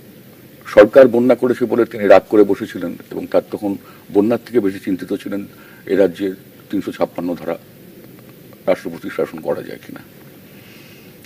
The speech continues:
আর চাকরি দিয়েছেন কজনকে আমার জানা নেই। এই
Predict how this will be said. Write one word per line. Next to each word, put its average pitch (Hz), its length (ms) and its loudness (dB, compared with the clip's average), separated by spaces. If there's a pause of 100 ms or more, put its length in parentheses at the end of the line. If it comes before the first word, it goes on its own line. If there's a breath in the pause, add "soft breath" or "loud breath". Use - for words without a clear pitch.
(480)
আর 82 220 -4 (580)
চাকরি - 280 0
দিয়েছেন 117 560 0 (260)
কজনকে 98 420 0
আমার 90 180 -4
জানা 82 200 -8
নেই। 87 180 -10 (840 soft breath)
এই - 100 -6